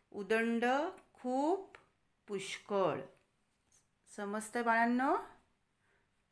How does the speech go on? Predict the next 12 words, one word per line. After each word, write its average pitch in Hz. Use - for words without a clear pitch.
मुलांनो, 220
या 233
धड्यामध्ये 190
आपण 214
अण्णा 202
गोरगरीब 226
मुलामुलींच्या 196
शिक्षणासाठी 180
कसे 208
आयुष्यभर 214
झटत 190
राहिले 170